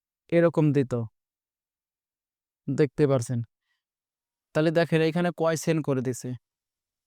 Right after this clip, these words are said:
তো এই কয়েক সেন্ট করে যদি হয় প্রত্যেকটা ডাউনলোডে,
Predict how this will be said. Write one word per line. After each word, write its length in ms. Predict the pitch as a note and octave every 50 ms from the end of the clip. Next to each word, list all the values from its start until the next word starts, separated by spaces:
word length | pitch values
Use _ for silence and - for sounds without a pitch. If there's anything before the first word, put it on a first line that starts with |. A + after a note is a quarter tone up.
| _ _ _ _ -
তো 20 | D3+ - D#3
এই 80 | F3+ F3+ F3+ -
কয়েক 220 | F#3 F#3 F3+ - - -
সেন্ট 140 | F#3+ F#3 F#3
করে 140 | F#3 F#3 F#3 E3+ F3
যদি 140 | F3 E3+ D3 C3
হয় 200 | D3 D#3+ E3 D#3 D3+ -
প্রত্যেকটা 420 | D3+ C#3+ _ - D#3+ D3 E3 E3 D3+
ডাউনলোডে, 420 | C#3+ C#3+ D3 D3 C3+ B2+ A#2+ C3+